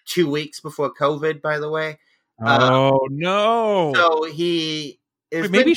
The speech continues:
Speaker 2: she's just with the grandma and couldn't travel.
Speaker 1: No, no, she left him. She ended
Speaker 2: Okay,
Speaker 1: up,
Speaker 2: okay.
Speaker 1: um, uh, he got an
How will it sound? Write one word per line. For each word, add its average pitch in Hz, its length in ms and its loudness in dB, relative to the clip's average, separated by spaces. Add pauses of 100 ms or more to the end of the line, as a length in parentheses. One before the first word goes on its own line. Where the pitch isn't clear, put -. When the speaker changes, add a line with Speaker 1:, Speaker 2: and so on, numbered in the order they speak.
Speaker 2:
she's 240 120 0
just 285 200 -4
with 202 200 4
the 190 60 -10
grandma 208 380 2
and 120 160 -2
couldn't 170 240 -6
travel. 185 560 -4 (160)
Speaker 1:
No, 240 260 2
no, 202 240 2
she 247 240 -4
left 131 320 0
him. 123 140 -6
She 147 220 -4
ended 127 180 2
Speaker 2:
Okay, 117 100 0
Speaker 1:
up, 107 120 -2 (340)
Speaker 2:
okay. 117 120 2
Speaker 1:
um, 92 280 -2 (1080)
uh, 110 340 0
he 120 140 -10
got 131 180 2
an 131 120 -2